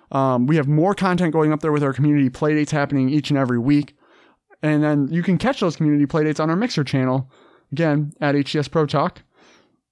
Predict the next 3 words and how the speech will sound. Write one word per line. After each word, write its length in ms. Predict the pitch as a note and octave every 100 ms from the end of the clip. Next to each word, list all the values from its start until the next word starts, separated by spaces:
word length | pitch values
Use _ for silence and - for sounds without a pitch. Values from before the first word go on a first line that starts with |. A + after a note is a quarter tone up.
| _ _ - _ _ _ _ _ _ _ _
Um, 600 | D#3 D3+ D3 C3 A2+ A2 _ _ _ _ _ _ _ _
we 260 | D3+ F3+ F#3+
have 500 | E3 F#3+ F3+ E3+ C3+